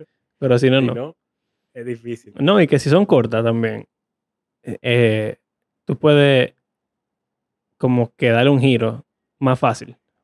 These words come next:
Speaker 1: Porque si es muy larga y tú abundaste en muchas cosas, seguro tú cubriste más del pasaje. Entonces, la próxima vez que tú lo quieras ver,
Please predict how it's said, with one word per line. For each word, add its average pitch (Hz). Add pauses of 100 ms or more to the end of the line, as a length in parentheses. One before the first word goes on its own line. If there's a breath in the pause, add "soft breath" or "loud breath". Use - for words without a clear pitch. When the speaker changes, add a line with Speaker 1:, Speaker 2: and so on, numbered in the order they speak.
Speaker 1:
Porque 131
si 131
es 127
muy 175
larga 123
y 117
tú 120
abundaste 147
en 147
muchas 143
cosas, 117 (1000)
seguro 147
tú 135
cubriste 135
más 123
del 120
pasaje. 123
Entonces, 120
la 131
próxima 131
vez 160
que 156
tú 160
lo 160
quieras 170
ver, 170